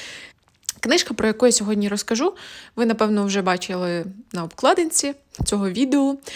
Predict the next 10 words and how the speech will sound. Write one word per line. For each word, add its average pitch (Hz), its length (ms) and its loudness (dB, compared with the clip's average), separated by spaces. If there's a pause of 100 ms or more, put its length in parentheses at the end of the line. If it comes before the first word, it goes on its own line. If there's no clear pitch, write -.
(240)
Це, 247 640 2
е, 196 100 2
"Готель" 202 480 0
Артура 202 360 -8
Гейлі. 170 380 -6 (1300)
Оба. - 400 -10 (1200)
<clears throat> 233 60 0 (460)
Це 359 140 4
така 311 240 2
собі 233 460 2